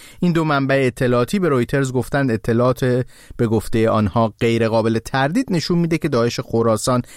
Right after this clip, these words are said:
که در افغانستان مستقره این حمله ها رو انجام داده. مقام‌های رسمی ایالات متحده هنوز واکنشی به این گزارش رویترز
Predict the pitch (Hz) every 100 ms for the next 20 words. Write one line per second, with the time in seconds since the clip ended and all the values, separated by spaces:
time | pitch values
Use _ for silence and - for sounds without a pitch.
0 | - 139 123 120 - 131 123 - 120 120
1 | - 131 131 131 - 135 139 147 233 220
2 | 131 90 87 90 90 87 - - - 95
3 | 85 87 78 76 85 104 117 117 120 110
4 | - 120 110 110 104 117 113 127 139 220
5 | 226 - - 226 247 202 180 156 - 190
6 | - 131 110 104 101 95 92 - 92 92
7 | 87 98 104